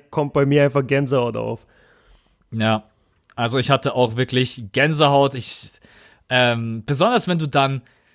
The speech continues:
Speaker 2: in Videos das nochmal aussprichst, also nicht in deinem Kopf dir denkst, sondern sagst, es ist vorbei, wir haben ja beide Videos dazu gemacht. Ey, das
Speaker 1: Mhm.
Speaker 2: kickt dich, diesen Satz auszusprechen, das ist schon echt, äh, geht einem sehr, sehr nahe. Auch einfach, weil Dirk Nowitzki als Mensch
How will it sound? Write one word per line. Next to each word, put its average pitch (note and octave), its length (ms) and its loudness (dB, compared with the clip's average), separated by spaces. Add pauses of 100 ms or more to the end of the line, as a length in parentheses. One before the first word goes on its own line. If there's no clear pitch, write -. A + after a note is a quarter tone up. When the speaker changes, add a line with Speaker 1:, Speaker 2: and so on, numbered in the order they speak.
(320)
Speaker 2:
in D#3+ 240 0
Videos G3 480 2
das C3+ 160 -6
nochmal C3+ 340 -2
aussprichst, - 920 -2
also C#3 180 -2
nicht G3 200 -2
in E3+ 80 -2
deinem D#3 200 0
Kopf - 240 -4
dir D#3 160 2
denkst, D#3 240 0
sondern C3 300 -6
sagst, C#3 240 -2
es B2 100 -10
ist D#3 140 -8
vorbei, C#3 480 2
wir C3+ 60 2
haben C3+ 100 -2
ja C3+ 100 0
beide C#3 340 2
Videos B2+ 280 -4
dazu B2 260 -6
gemacht. B2 500 -2 (380)
Ey, C3 120 4
das B2 180 0
Speaker 1:
Mhm. A2+ 60 -4
Speaker 2:
kickt - 320 -2
dich, D3 260 0
diesen C#3 260 -4
Satz D3+ 300 0
auszusprechen, C3+ 720 -4
das - 380 -8
ist - 200 -2
schon C#3 140 -4
echt, - 460 -2 (340)
äh, B2 240 4
geht C#3+ 180 0
einem C3 240 -2
sehr, C3 200 -2
sehr C3 120 0
nahe. C3 360 2
Auch C3 160 -2
einfach, C#3 340 -2
weil B2+ 160 0
Dirk D3 220 -2
Nowitzki C#3 420 -6
als B2+ 300 -4
Mensch D3 500 0